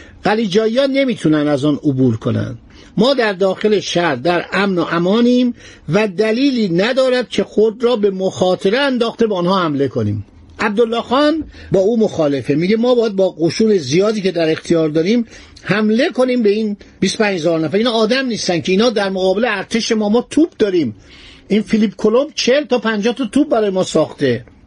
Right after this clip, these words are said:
اگر ما او رو در خارج اصفهان رها کنیم، ممکن است برای ما تولید خطر کند." اکثر سرداران از عقیدهٔ عبدالله خان،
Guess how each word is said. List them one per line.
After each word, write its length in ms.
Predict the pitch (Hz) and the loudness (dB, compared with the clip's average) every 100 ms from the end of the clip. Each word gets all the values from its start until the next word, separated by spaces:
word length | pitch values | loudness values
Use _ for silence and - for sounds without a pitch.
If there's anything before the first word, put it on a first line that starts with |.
| - - | -10 -4
اگر 340 | 262 269 240 | 0 0 -2
ما 160 | 202 190 | 0 0
او 140 | 208 | 2
رو 100 | 202 | 2
در 220 | 190 190 | 0 -2
خارج 380 | - 185 180 170 | 0 0 2 0
اصفهان 580 | 190 180 - 185 175 151 - - - - | -2 0 0 2 2 -2 -8 -20 -20 -4
رها 360 | 147 196 202 | -2 2 0
کنیم، 380 | 190 196 208 269 | 0 0 2 2
ممکن 360 | 302 185 170 214 | 2 0 0 0
است 200 | 254 - | -2 -2
برای 380 | 156 175 214 226 | 0 2 2 0
ما 520 | 226 240 254 269 254 - - - | 0 2 2 0 -6 -16 -20 -16
تولید 420 | - 175 160 196 240 | 0 0 2 0 -2
خطر 480 | - 165 185 175 | -2 -4 -2 -4
کند." 520 | 143 131 120 113 113 117 - - - | -4 -4 -2 -4 -6 -12 -20 -12 -6
اکثر 580 | 208 - 269 302 226 | -6 -2 0 2 0
سرداران 840 | 147 - 175 160 170 165 208 254 247 | -2 -4 -2 0 0 2 2 2 0
از 240 | 160 139 | -2 -4
عقیدهٔ 680 | - 165 156 156 165 202 143 | -4 -2 0 0 0 0 -2
عبدالله 500 | 160 147 151 143 147 | -4 -2 0 2 0
خان، 520 | - 175 196 233 247 | 0 0 2 2 0